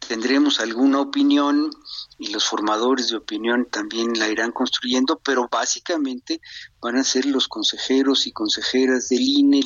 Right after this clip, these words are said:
los magistrados y magistradas del tribunal, los que van a tener que tomar decisiones, porque todavía persiste, hay una expresión en, en la agenda política,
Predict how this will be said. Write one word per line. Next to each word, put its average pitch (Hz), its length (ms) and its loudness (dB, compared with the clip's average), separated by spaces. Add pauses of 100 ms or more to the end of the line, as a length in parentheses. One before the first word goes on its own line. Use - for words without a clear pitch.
los 98 340 -8
magistrados 123 640 -2
y 117 40 -8
magistradas 120 680 -2
del 117 180 -2
tribunal, 120 460 0 (480)
los 107 160 0
que 123 100 -2
van 131 160 2
a 131 100 -2
tener 123 480 -2
que - 120 -8
tomar 113 380 -2
decisiones, 127 760 0 (720)
porque 139 640 -2 (380)
todavía 147 560 0
persiste, 147 760 -4
hay - 420 -6 (120)
una 92 260 -4
expresión 135 1000 0 (180)
en, - 680 -18 (200)
en 294 920 -8
la 98 180 0
agenda 127 380 0
política, 139 760 -2